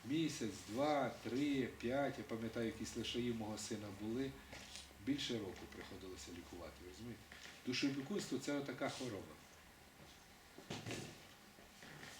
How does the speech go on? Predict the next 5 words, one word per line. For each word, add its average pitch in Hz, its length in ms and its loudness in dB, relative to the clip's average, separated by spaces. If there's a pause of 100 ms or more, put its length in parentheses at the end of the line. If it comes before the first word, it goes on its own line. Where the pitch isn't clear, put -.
(1300)
А 131 80 6
для 160 140 10
цього 233 240 8
потрібен 175 540 6
час. - 420 2